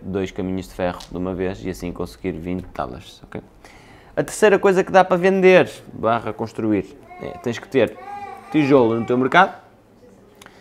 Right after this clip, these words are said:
constróis uma casa num destes sítios quaisquer e colocas lá a tua casinha.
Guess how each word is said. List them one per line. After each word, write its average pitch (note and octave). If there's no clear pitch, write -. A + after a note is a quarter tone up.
constróis C3+
uma B2
casa A#2+
num G#2
destes G2+
sítios F2+
quaisquer -
e -
colocas -
lá C#2+
a C#2+
tua -
casinha. -